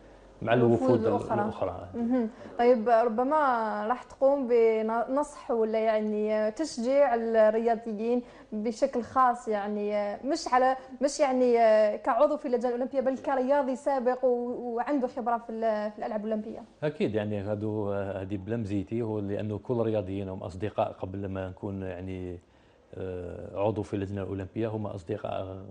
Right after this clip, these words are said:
Speaker 1: قبل شيء، و-، وأكيد راح، ما راح نبخل حتى واحد حتى بالنصح أو حاجة، حاجة اللي نقدر نعملوها باش يكونوا في أحسن مستوى، هذا شيء واجب.
Speaker 2: إن شاء الله. طيب، يعني، آه، دائما أنا نحب، آه، نختم لقاءاتي مع الأبطال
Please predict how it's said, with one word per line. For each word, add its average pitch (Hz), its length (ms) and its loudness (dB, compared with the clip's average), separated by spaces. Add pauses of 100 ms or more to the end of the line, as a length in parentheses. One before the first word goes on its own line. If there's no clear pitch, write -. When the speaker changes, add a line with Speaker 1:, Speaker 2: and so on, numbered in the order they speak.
(220)
Speaker 1:
قبل 95 200 -8
شيء، 131 220 -6
و-، 156 80 -4
وأكيد 120 640 0
راح، 113 260 0
ما 110 140 0
راح 113 180 0
نبخل 107 280 -4
حتى - 240 -6
واحد 107 300 -2 (540)
حتى - 320 -10
بالنصح 113 520 -2
أو 113 180 2
حاجة، 107 400 -2
حاجة 110 280 0
اللي 107 100 -2
نقدر 110 260 -6
نعملوها 107 600 -2 (360)
باش 107 160 -4
يكونوا 120 300 -2
في 107 180 -4
أحسن 107 220 -6
مستوى، 104 640 -2 (300)
هذا 117 220 -4
شيء 95 720 -4 (300)
واجب. 104 340 2 (380)
Speaker 2:
إن 226 120 -4
شاء 254 240 0
الله. 214 180 0 (240)
طيب، 277 300 4
يعني، 269 440 4
آه، 226 520 2
دائما 285 380 0
أنا 262 220 0
نحب، 233 360 -6
آه، 226 380 2
نختم 240 540 -6
لقاءاتي 247 720 -4
مع 247 160 -8
الأبطال 262 480 -2